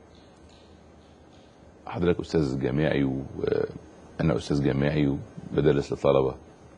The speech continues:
وسيادتك تخرج على إيدك آلاف الطلاب اللي أصبحوا أطباء ماهرين في مجالهم. أكيد بتفرح لما بتجد إن ثمرة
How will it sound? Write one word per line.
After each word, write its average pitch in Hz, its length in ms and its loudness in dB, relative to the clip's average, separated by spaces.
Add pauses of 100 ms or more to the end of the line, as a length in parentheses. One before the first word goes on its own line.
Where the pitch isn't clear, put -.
(760)
وسيادتك - 500 0
تخرج 76 400 2
على 67 140 4
إيدك 73 300 2 (180)
آلاف 73 340 2
الطلاب 69 680 0 (280)
اللي - 140 -6
أصبحوا 73 360 2
أطباء 67 480 2
ماهرين 67 500 2
في - 140 -10
مجالهم. 64 420 -4 (1040)
أكيد 127 260 4
بتفرح 90 480 0
لما 69 200 2
بتجد 69 380 2
إن 67 240 -2
ثمرة 73 540 2